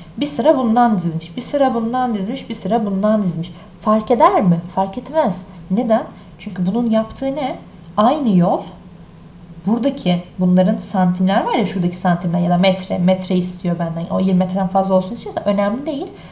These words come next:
Bunların ne olması lazım? Bu uzunluğun yirmi metre işte, neyse. İkisi için de aynı olması gerekmiyor mu? Üstteki tuğla ile alttaki tuğla arasında. Taş mıdır, nedir? Bu ikisinin aynı uzunlukta olması lazım.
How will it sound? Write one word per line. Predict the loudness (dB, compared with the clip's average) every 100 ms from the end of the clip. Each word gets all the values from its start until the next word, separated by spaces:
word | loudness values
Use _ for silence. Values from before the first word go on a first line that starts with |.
| -2
Bunların | 0 2 2 2
ne | 2
olması | 2 0 -4 2
lazım? | 2 2 0 -10 -12 -20 -4
Bu | -2 0
uzunluğun | 0 0 2 4 2 -2 -4 -10 -20 -20 -20 -20 -20 -20 -20 -20 -20 -8 0
yirmi | 0 0 0
metre | -2 -2 -6 -12
işte, | -10 -4 0
neyse. | 0 -2 -4 -8 -8 -18 -10
İkisi | -8 -8 -4 -4
için | -2 0
de | 2
aynı | 4 4 2
olması | 0 -2
gerekmiyor | -2 -2 2 2
mu? | 0
Üstteki | -6 -6 -6 -6
tuğla | -4 0 0
ile | 2
alttaki | 0 -2 -8 -8
tuğla | -4 -2 -2
arasında. | -4 -6 -6 -6 -10 -6
Taş | -6 -4 -6
mıdır, | -4 -2
nedir? | -2 -4 -8 -18 -20 -16 -4
Bu | -2
ikisinin | -2 -4 -4 -2 -2 -4 -12 -4 0
aynı | 2 2
uzunlukta | 0 2 2 0 -2
olması | -2 -4 -8 -8
lazım. | -8 -8